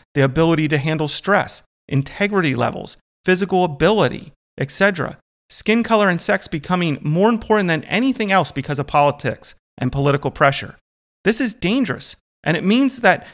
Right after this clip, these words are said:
the fear of men and the desire to appease people become more important than the attributes needed to do the job. You would not want that if you were going to see a doctor. You would want the best person for the job. You could give a hoot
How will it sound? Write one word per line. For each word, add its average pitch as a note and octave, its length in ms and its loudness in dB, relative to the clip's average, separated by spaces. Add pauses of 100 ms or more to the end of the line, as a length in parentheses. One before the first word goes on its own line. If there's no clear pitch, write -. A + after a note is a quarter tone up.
(140)
the D#3+ 80 4
fear A#3 400 -2
of G#3+ 80 -4
men D3 320 2
and D3 180 0
the C#3 60 0
desire C#3+ 440 2
to F#3+ 200 -2
appease A3+ 360 -4
people C#3 460 -2 (220)
become F#3 320 0
more G3+ 220 2
important A3 420 2
than E3 100 0
the D#3+ 160 -6
attributes F3+ 580 -4
needed F3 360 0 (220)
to D#3+ 100 0
do F3+ 160 0
the F3+ 100 0
job. F#3+ 400 0 (560)
You A3+ 140 4
would D#4+ 120 2
not E3+ 240 2
want A2+ 220 -2
that A#2+ 340 0 (220)
if - 140 -8
you C#3 80 2
were B2+ 80 0
going B2+ 240 0
to C3 80 -2
see - 160 -2
a A#2+ 80 0
doctor. B2+ 480 0 (180)
You A3 140 4
would C4 140 2
want A3+ 200 2
the G#3+ 80 0
best F#3+ 320 2
person F#3 320 -2
for F3 140 -6
the D#3 100 -4
job. F3+ 440 0 (800)
You F#3+ 120 0
could G3+ 220 -2
give G3+ 140 0
a E3+ 60 4
hoot A3 460 -2